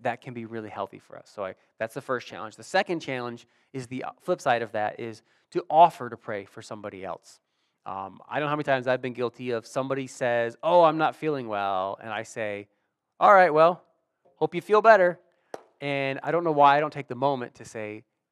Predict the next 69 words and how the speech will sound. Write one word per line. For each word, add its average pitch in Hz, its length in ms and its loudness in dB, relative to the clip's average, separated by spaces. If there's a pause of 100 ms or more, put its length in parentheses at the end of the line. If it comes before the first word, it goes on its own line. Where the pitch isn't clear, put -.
"Can - 200 -16
I 156 80 -6
pray 151 260 -10
for - 160 -18
you 85 260 -20
to - 80 -20
feel 101 200 -16
better?" 82 300 -16 (120)
I 143 100 -2
believe 151 360 -4
God 120 240 2
heals, 127 560 -8 (480)
and 127 100 -6
I 135 40 0
wanna 147 220 -2
take 147 260 -10
that 117 180 -8
time 101 340 -16 (400)
to - 180 -12
ask 127 280 -10
Him 113 100 -16
to 101 60 -16
heal. 107 300 -14 (280)
So 165 140 -4
that's 170 160 4
my 165 100 2
second 160 320 -2
challenge, 101 320 -10
is 107 140 -16 (120)
offer 170 380 6
to 117 60 -14
pray 101 220 -10
for 98 120 -20
somebody 95 480 -16 (360)
this 107 200 -14
week. 90 180 -16 (520)
Um, 110 320 -6
and 151 100 -6
it 160 120 -4
could 294 180 2
be 233 80 0
that 185 160 4
the 143 80 -2
person 147 480 -6 (400)
is 131 240 -6
responding 120 480 -4
to 120 80 -12
this 113 180 -14
message, 107 320 -8
and 110 100 -12
they're 113 160 -12
a-, 123 240 -8
they're 131 280 -8
asking 135 340 -2
for 120 140 -10
prayer, 117 220 -4
and 110 60 -10
then 117 120 -10
you're 117 120 -12
offering 110 280 -4
to 107 80 -14
pray 107 160 -8
for - 140 -14
them. 101 140 -10
That 104 120 -8
would 113 80 -12
work 110 220 -12
really 104 180 -12
well. 113 240 -18